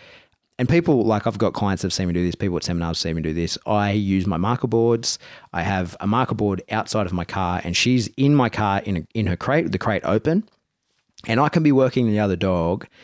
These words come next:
working proximity and triggers and that kind of thing, and I can call her out of the car, send her to the marker board. She'll hold it down on the board. So I can, I can get her moving around.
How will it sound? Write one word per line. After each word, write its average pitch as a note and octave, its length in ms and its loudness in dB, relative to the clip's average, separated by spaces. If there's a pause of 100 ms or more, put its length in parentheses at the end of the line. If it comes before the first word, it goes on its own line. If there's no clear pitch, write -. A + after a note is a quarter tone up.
(280)
working A2 320 2
proximity G#2 440 0
and F#2 100 -2
triggers F#2 260 0
and F2+ 100 -2
that - 100 -2
kind F#2 140 -2
of F2+ 80 -4
thing, F2+ 280 -2
and F#2+ 140 -2
I F#2+ 100 0
can F#2 240 -2
call B2 400 2
her G2 280 2
out G2 200 0
of F#2+ 40 0
the F2+ 80 -2
car, E2+ 440 -2 (680)
send A#2+ 240 0
her A2+ 60 2
to A2+ 120 0
the G#2 60 2
marker F#2 300 0
board. F2 260 0
She'll F2 160 -2
hold G2+ 300 0
it F2 60 -2
down F#2+ 240 0
on F#2 100 0
the E2 80 0
board. E2+ 420 0
So G#2 140 2
I A#2+ 60 0
can, A2+ 300 0 (100)
I B2 60 0
can A#2+ 340 2 (140)
get B2 180 2
her A2+ 120 4
moving A#2 360 4
around. G2 460 2